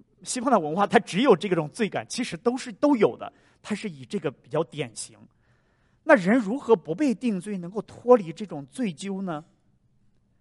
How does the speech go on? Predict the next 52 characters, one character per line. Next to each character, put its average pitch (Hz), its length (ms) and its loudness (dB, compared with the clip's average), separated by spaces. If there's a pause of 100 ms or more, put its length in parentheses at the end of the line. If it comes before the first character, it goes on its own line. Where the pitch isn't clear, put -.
(180)
你 254 80 -2
会 320 60 -2
发 262 160 -4
现 233 200 -2
人 151 160 -6
的 233 80 6
办 285 180 6
法 156 160 -6
是 151 140 -8
什 147 120 -12
么？ 104 240 -16 (600)
人 208 180 0
可 262 160 0
以 226 80 2
通 - 300 -4
过 220 160 10
多 233 240 8
行 151 260 -8
善 208 280 -2
事， 165 300 -4 (680)
将 233 180 4
来 208 120 6
我 202 160 6
行 143 180 -6
的 180 80 0
善 208 260 0
事 180 120 0
超 - 260 4
过 262 140 8
了 196 100 10
我 147 180 2
行 143 240 -12
的 165 140 -2
恶 262 180 8
事， 175 340 -2 (420)
让 254 120 6
这 247 100 -8
个 208 60 -2
天 233 280 0
平 156 220 -12
向 175 280 -2
善 214 320 -2
事， 165 400 -4 (640)
啊， 165 100 -6
倾 160 400 -6
斜， 151 460 -4 (280)
让 262 160 4
我 208 120 4
不 156 160 -4
被 208 160 4
定 220 240 -6
罪。 190 240 -8